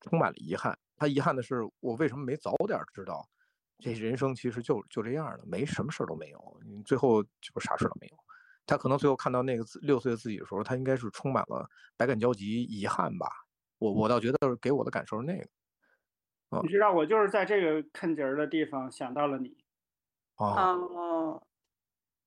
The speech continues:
Speaker 2: 嗯。
Speaker 3: <laughs>
Speaker 2: 所以我就觉得你原来纠结的问题，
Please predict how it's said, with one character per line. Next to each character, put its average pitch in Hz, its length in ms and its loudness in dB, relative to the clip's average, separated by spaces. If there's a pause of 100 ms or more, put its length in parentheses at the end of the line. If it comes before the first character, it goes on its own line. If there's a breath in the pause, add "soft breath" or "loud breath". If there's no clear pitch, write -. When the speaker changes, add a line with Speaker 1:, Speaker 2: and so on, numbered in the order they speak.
(320)
Speaker 2:
嗯。 294 420 -4
Speaker 3:
<laughs> - 440 4 (320 loud breath)
Speaker 2:
所 208 120 6
以 247 60 8
我 208 140 8
就 202 160 8
觉 180 160 4
得 190 180 6
你 170 160 4 (360)
原 165 200 2
来 180 400 2 (300)
纠 208 160 6
结 175 160 4
的 175 80 4
问 180 200 2
题， 147 600 -4